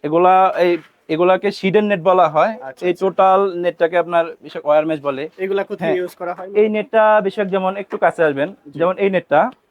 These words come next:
Speaker 1: এই, এই নেটটা, তারপর হচ্ছে এই একটা নেট, এই একটা নেট,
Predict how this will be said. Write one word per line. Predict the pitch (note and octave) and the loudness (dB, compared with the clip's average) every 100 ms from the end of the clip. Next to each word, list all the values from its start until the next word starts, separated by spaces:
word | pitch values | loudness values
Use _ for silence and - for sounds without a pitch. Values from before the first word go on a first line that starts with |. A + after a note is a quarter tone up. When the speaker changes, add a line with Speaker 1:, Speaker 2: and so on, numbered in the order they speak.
| _ _ _ _ _ _ _ - | _ _ _ _ _ _ _ 2
Speaker 1:
এই, | G#3+ G#3+ G3 | 4 4 2
এই | A3+ | 0
নেটটা, | G#3 G3+ - G3 F#3 F#3 - | 2 0 2 4 6 4 2
তারপর | E3+ D#3+ E3+ | -2 0 0
হচ্ছে | E3+ - F#3 | -2 -4 -6
এই | D#3+ | -4
একটা | E3+ - E3 | -6 -4 -6
নেট, | D#3 D#3+ E3+ _ _ _ - | -4 -6 -8 _ _ _ -4
এই | D#3+ | -4
একটা | - E3+ | -2 -4
নেট, | D#3+ D#3+ | -4 -4